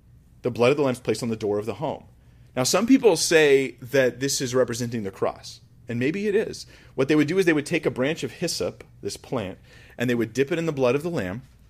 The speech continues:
Then they would go to their door, and they had to put it on the doorpost and lintel. And everyone's like, "Lintel, isn't that a bean?"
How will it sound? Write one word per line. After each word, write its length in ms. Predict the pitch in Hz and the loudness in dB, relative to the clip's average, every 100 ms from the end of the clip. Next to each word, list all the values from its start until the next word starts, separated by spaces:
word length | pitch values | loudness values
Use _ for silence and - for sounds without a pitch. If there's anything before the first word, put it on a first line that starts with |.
| - - | -20 -4
Then 100 | 131 | 0
they 60 | |
would 140 | 135 123 | 2 2
go 120 | 131 | 2
to 60 | 165 | 2
their 100 | 170 | 2
door, 280 | 127 110 | 2 2
and 140 | 117 120 | 2 0
they 80 | 120 | 2
had 180 | 131 | 2
to 60 | 151 | 2
put 160 | - 131 | -2 -2
it 60 | |
on 100 | 123 | -2
the 120 | 104 | -4
doorpost 600 | 98 123 139 175 170 - 113 | -2 0 0 0 -2 -2 -8
and 120 | 110 | -4
lintel. 420 | 131 143 104 - - - | -4 -4 -8 -10 -16 -8
And 140 | 113 | -2
everyone's 280 | 127 123 117 | 2 2 2
like, 200 | 107 95 - - | 0 -2 -10 -6
"Lintel, 360 | 110 165 117 | -4 -2 -4
isn't 120 | 120 147 | -4 -4
that 140 | 147 | -6
a 40 | |
bean?" 280 | 117 123 160 | -4 -6 -8